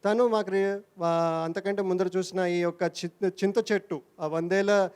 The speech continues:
చుట్టూ ఉన్న చింత చెట్టు ప్రాచుర్యము, అక్కడున్న ఎనర్జీని నువ్వు ఆ ఊరు, ఆ ఉన్న మొత్తం నల్గొండ డిస్ట్రిక్ట్‌కి పంచాలమ్మా అని చెప్పి తను లిటరల్‌గా డ్రా చేసి,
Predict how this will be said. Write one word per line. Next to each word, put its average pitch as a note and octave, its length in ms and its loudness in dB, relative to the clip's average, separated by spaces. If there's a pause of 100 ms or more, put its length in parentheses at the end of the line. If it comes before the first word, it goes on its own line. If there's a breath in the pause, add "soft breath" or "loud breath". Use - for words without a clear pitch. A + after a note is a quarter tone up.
(260 soft breath)
చుట్టూ G3 220 2
ఉన్న F#3+ 140 4
చింత F#3 400 -2
చెట్టు G#3 160 -2
ప్రాచుర్యము, F#3 840 0
అక్కడున్న F3+ 360 0
ఎనర్జీని G3 600 2
నువ్వు F3+ 380 2 (280 loud breath)
ఆ E3 100 0
ఊరు, G#3+ 520 4
ఆ F3 180 2
ఉన్న F3 260 -2
మొత్తం F3+ 320 -4
నల్గొండ E3+ 360 -2
డిస్ట్రిక్ట్‌కి F#3 500 -6
పంచాలమ్మా E3+ 640 -2
అని E3 200 0
చెప్పి D#3+ 340 -6 (320 soft breath)
తను A3 280 6
లిటరల్‌గా A3 480 4
డ్రా F3+ 420 2
చేసి, F3+ 480 0